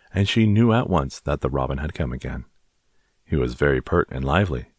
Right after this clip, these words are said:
and hopped about so close to her feet, and put his head on one side and looked at her so slyly, that she asked Ben Weatherstaff a question. "Do you think he remembers me?" she said.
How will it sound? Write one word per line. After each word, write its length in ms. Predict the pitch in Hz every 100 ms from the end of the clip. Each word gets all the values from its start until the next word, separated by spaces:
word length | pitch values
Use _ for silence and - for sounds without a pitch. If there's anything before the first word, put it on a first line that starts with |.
| -
and 160 | 73
hopped 240 | 90 139 -
about 320 | 107 107 -
so 240 | - 120
close 300 | - - 143
to 100 | -
her 80 | 85
feet, 300 | - 127 190 _ _ _ _
and 100 | 80
put 140 | - 87
his 140 | 82
head 180 | - 110
on 180 | 78 76
one 160 | 117
side 360 | - 131 160 170 -
and 120 | 78
looked 200 | 123 -
at 80 | 90
her 100 | 76
so 280 | - 160
slyly, 580 | 196 - 180 104 67 69 - _ _ _ _
that 160 | 69
she 160 | - 82
asked 220 | 90 -
Ben 160 | 98 107
Weatherstaff 520 | 107 143 - - -
a 40 |
question. 460 | - - 131 - - - _ _ _ _ _ _
"Do 100 | -
you 140 | 151 180
think 260 | - 185
he 140 | - 185
remembers 520 | 180 180 190 92 -
me?" 280 | 67 82 190 _ _ _ _
she 200 | - 85
said. 360 | - 78 131